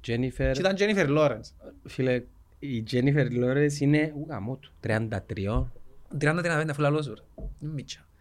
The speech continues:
Speaker 2: So, στο White Lotus, ρε φίλε, συστήνω το, πολλά ωραία σειρά. Είναι έτσι λίγο dark comedy.
Speaker 1: Δεν πούμε τον dark comedy.
Speaker 2: Εμ,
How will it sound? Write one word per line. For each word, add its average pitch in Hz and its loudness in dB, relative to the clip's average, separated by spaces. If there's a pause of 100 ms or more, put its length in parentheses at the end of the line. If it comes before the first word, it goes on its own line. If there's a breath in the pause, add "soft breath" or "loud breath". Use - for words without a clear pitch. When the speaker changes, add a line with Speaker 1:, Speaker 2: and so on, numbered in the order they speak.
(1500 loud breath)
Speaker 2:
So, 185 4
στο 180 8
White 220 12
Lotus, 233 8
ρε 202 8
φίλε, 196 6
συστήνω 185 4
το, 202 6
πολλά 160 12
ωραία 175 12
σειρά. 151 6
Είναι 190 6
έτσι 220 4
λίγο 254 8 (240)
dark 233 10 (1040)
comedy. 170 8 (920)
Speaker 1:
Δεν 139 2
πούμε 143 4
τον 117 2
dark - -2
comedy. 101 -4 (1200)
Speaker 2:
Εμ, 165 0